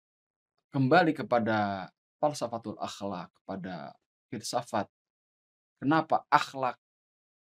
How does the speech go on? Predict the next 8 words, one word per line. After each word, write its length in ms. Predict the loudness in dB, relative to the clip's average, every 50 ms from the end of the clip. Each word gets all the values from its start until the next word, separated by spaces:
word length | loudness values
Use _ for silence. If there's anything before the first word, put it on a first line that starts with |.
| _ _ _ _ _ -14
kita 240 | -12 -10 -8 -8
bahas, 800 | -6 -2 -2 0 0 0 -2 -4 -6 -6 -8 -12 -18 -20 -20 _ _ _ _ _ _ _ -10
kemudian 340 | -8 -6 -6 -4 -4 -4 -6
menjadi 380 | -6 -6 -6 -6 -8 -8 -8
sebuah 720 | -10 -10 -12 -10 -8 -8 -8 -6 -6 -6 -8 -8 -12 -12 _
ilmu 540 | -4 -2 0 0 0 0 -2 -4 -6 -8 -10
sendiri, 640 | -10 -8 -8 -8 -6 -8 -8 -8 -8 -10 -10 -12 -14 -20 _ _ _ _ _ _ _ _ _ _ _ _ _ _ _ _ _ _ _ -10
maka 800 | -8 -6 -6 -8 -6 -4 -2 0 2 2 0 -2 -4 -8 -10